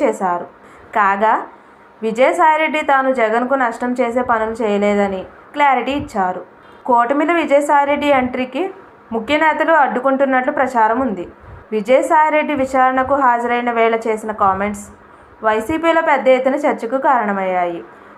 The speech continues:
అయితే ఆ తర్వాత విజయసాయిరెడ్డి ట్వీట్ల ద్వారా పలు అంశాల్లో తన అభిప్రాయాలను వెల్లడించారు. అటు వైసీపీ నేతలు విజయసాయిరెడ్డి పైన ఎలాంటి వ్యాఖ్యలు చేయడం లేదు. ఈ సమయంలో విజయసాయిరెడ్డి మరోసారి లిక్కర్ కేసులో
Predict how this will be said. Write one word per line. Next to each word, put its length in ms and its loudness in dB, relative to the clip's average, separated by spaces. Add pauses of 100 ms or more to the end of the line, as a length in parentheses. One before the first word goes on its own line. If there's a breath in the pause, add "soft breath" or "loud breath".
అయితే 280 2
ఆ 140 4
తర్వాత 460 2
విజయసాయిరెడ్డి 880 2
ట్వీట్ల 460 -4
ద్వారా 300 2 (600 loud breath)
పలు 180 2
అంశాల్లో 580 2
తన 180 0
అభిప్రాయాలను 680 2
వెల్లడించారు. 680 0 (500 loud breath)
అటు 180 2
వైసీపీ 520 0
నేతలు 360 2 (140)
విజయసాయిరెడ్డి 640 2
పైన 240 0
ఎలాంటి 320 0
వ్యాఖ్యలు 340 0
చేయడం 380 0
లేదు. 260 -4 (420 loud breath)
ఈ 100 -2
సమయంలో 500 0
విజయసాయిరెడ్డి 840 0
మరోసారి 640 0
లిక్కర్ 380 0
కేసులో 460 -4